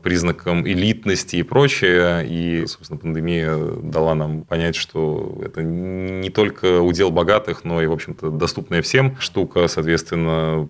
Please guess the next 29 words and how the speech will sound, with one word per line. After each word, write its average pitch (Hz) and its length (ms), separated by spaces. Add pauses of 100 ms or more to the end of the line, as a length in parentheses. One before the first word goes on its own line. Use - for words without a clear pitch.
спрос - 380
на 76 440
продовольственные 107 680
товары. 92 600 (180)
Ну, 95 500
сказать, 107 360
что - 160
прям 92 240
какой-то 95 340 (160)
резкий 98 400
пик - 460
где-то, 85 720 (120)
ну, 95 120
очевидно, 101 340
что - 160
это 78 140
были 78 400
различные 78 760
маски, 78 580
защитные 78 600
средства, 78 540
санитайзеры 76 1040
и - 120
прочее, 80 460
прочее. 104 440
У - 140
нас 76 240
есть, 76 300
э, 76 260